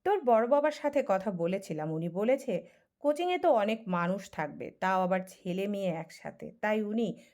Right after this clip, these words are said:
তোর জন্য একটা টিচার ঠিক করেছে যে তোকে বাসায় এসে পড়াবে। তোর বড় বাবার এক আত্মীয়র ছেলে, ছেলেটা নাকি পড়াশোনায় অনেক ভালো, তোর জন্য ওকে রেফারেন্স,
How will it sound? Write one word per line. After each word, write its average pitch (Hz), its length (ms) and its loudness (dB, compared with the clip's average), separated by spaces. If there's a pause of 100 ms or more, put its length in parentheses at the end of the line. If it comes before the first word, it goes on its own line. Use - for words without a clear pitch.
(200)
তোর 294 180 2
জন্য 349 220 0
একটা 339 240 0
টিচার 233 380 -2 (100)
ঠিক 185 240 -10
করেছে - 560 -10
যে 185 220 -4
তোকে 196 320 -6
বাসায় 180 400 0
এসে 214 340 -6 (320)
পড়াবে। 170 440 -4 (420)
তোর 381 180 0
বড় 233 280 2
বাবার 262 260 4
এক 208 200 0
আত্মীয়র 214 540 -2
ছেলে, - 340 -14 (260)
ছেলেটা 285 360 0
নাকি 294 220 2
পড়াশোনায় 196 560 0
অনেক 180 540 -2
ভালো, - 400 -16 (380)
তোর 320 220 2
জন্য 403 240 -2
ওকে 294 380 2
রেফারেন্স, 190 560 -2